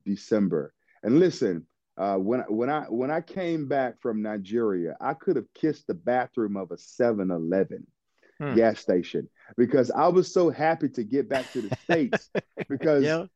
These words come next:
Speaker 1: be-, being in Ni-, Nigeria, the motherland, Africa, I mean, the militia is so corrupt. They hold
Speaker 2: Hmm.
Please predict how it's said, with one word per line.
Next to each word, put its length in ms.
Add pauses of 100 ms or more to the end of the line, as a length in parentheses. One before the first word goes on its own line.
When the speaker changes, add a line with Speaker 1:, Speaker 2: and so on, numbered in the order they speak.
(120)
Speaker 1:
be-, 320
being 400
in 220
Ni-, 320
Nigeria, 840
the 160
motherland, 720
Africa, 600 (420)
I 300
mean, 480
the 100
militia 760
is 280
so 180
corrupt. 560
They 140
hold 380
Speaker 2:
Hmm. 40